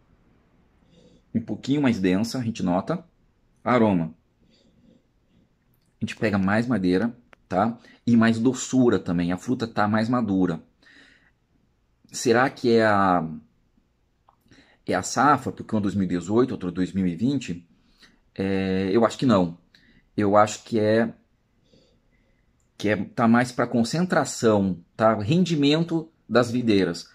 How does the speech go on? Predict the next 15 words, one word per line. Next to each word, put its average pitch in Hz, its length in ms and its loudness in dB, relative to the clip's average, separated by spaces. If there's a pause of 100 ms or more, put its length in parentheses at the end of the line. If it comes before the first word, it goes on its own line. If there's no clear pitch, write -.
(200)
Se - 160 -12
você 135 240 -2
reduz 135 460 2
o - 20 -2
rendimento 113 600 2
das 101 100 -6
videiras, 110 300 0
ou 117 40 -6
seja, 107 140 -8
você - 140 -16
produz 113 260 0
menos 131 380 2
vinho 127 200 2
por 113 140 -4
hectare, 107 640 0